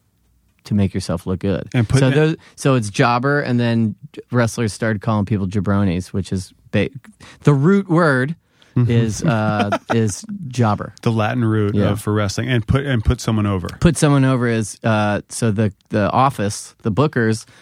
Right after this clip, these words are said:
Speaker 1: will say, "Steven's pretty hot right now. The audience is really digging him. Let's put him over Jonah." So that means you would win, you would beat Jonah.
Speaker 2: Never
Speaker 1: on
Speaker 2: happened,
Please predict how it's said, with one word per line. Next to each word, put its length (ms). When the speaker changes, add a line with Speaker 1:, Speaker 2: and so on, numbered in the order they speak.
Speaker 1:
will 100
say, 460
"Steven's 460
pretty 200
hot 260
right 180
now. 420
The 140
audience 500
is 80
really 180
digging 280
him. 180
Let's 180
put 200
him 160
over 200
Jonah." 380
So 180
that 160
means 240
you 200
would 140
win, 280
you 100
would 160
beat 220
Jonah. 500
Speaker 2:
Never 240
Speaker 1:
on 60
Speaker 2:
happened, 380